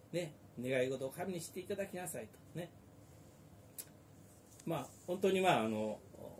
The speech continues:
私たちは人生の岐路に立つ時にですね、あの、ものすごく思い煩いが出てくると思います。ね。私も、まあ、あの、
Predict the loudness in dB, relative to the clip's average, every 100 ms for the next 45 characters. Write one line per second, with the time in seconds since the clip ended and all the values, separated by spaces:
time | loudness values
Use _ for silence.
0 | -14 -8 -6 -4 -6 -2 0 0 -2 -8
1 | -4 -2 0 -2 -2 -2 0 -2 -6 -6
2 | -6 -6 -6 -6 -8 -8 -8 -16 -20 -20
3 | -20 -20 -20 -8 -4 -2 -2 -6 -8 -2
4 | 4 4 6 6 6 4 4 2 0 2
5 | 2 2 2 -2 -2 -4 -6 -8 -8 -12
6 | -14 -18 -18 -10 -10 -12 -20 -20 -20 -20
7 | -20 -20 -20 -20 -20 -18 -6 0 2 2
8 | 2 2 0 -2 -4